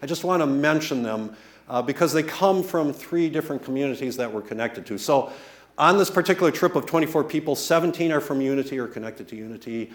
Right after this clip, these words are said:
Two are from Minnesota that we're connected to, and five are from Atonement Lutheran in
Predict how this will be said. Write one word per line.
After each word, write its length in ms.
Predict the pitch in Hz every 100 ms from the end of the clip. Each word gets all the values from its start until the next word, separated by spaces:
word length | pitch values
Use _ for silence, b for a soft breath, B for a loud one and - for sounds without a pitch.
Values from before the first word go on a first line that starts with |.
| B
Two 220 | - 202
are 80 | 196
from 240 | 180 175 151
Minnesota 640 | 165 160 - 160 170 165
that 180 | 151 139
we're 80 | 135
connected 460 | 135 131 127 123
to, 180 | - 135
and 100 | 117
five 360 | 113 123 123 117
are 40 |
from 220 | - 120
Atonement 640 | 104 - - 120 117 107 110
Lutheran 400 | 110 107 107 101
in 380 | 95 95 92